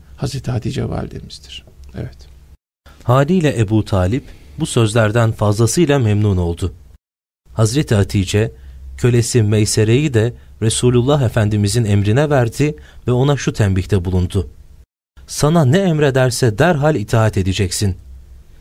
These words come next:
Speaker 2: Hiçbir fikrine karşı aykırı iş görmeyeceksin. Bir dediğini iki etmeyeceksin ve her halini bana bildireceksin." Kervanın yola çıkması için bütün hazırlıklar tamamlandı.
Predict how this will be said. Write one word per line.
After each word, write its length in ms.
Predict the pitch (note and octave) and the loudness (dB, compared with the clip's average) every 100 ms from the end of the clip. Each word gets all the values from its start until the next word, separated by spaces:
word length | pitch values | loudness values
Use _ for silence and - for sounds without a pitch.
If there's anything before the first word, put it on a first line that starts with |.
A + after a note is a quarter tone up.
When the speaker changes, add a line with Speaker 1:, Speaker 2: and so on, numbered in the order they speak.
| - | -4
Speaker 2:
Hiçbir 380 | D#3 - G3 F#3 | -4 0 -2 0
fikrine 460 | D3 - C3 C3 | -2 0 2 2
karşı 480 | - A2 G2+ - D3 - - - | 2 0 0 0 0 -2 -10 -2
aykırı 420 | B2 A#2+ D3 E3 | 0 2 2 2
iş 220 | B2+ - | 2 -2
görmeyeceksin. 840 | - A#2+ G#2 F#2+ F2+ F#2+ - G2 F2+ - - - - - - - | 0 2 2 -2 -2 -4 -6 -6 -6 -10 -20 -20 -20 -20 -20 -8
Bir 260 | B2 F3 C3 | 0 0 4
dediğini 400 | B2 A#2 B2 D3 | 2 4 2 2
iki 240 | - D3 | 0 0
etmeyeceksin 800 | B2 - G2 F2 F#2 - - F#2 - - - - - | 0 0 0 0 -2 -2 -4 -4 -6 -20 -20 -20 -4
ve 100 | B2 | 0
her 260 | A#2+ - G3 | 0 2 2
halini 500 | E3+ C3+ B2 B2 C#3 | 4 4 2 2 2
bana 240 | A2+ A2+ | 2 2
bildireceksin." 760 | G2 F2+ G2 F#2+ G2+ F#2 - F#2+ - - - - - - - - - - - - - - | 2 -2 0 0 0 -2 -4 -4 -6 -20 -20 -20 -20 -20 -20 -20 -20 -20 -20 -20 -20 -4
Kervanın 480 | C3 C#3+ D#3+ F3+ F3 | 0 2 2 4 4
yola 240 | C3+ D#3+ | 4 2
çıkması 440 | F#3 - B2 A2 | 0 -2 0 0
için 320 | D#3+ - A2+ A2+ | -2 0 -2 0
bütün 200 | A2 G3 | 2 4
hazırlıklar 580 | A2+ A#2+ G#2 F#2+ G#2+ | 4 4 2 2 2
tamamlandı. 760 | G2 G2+ F#2+ F2+ F#2 F2+ F2+ F#2 | 2 2 2 2 2 2 0 -4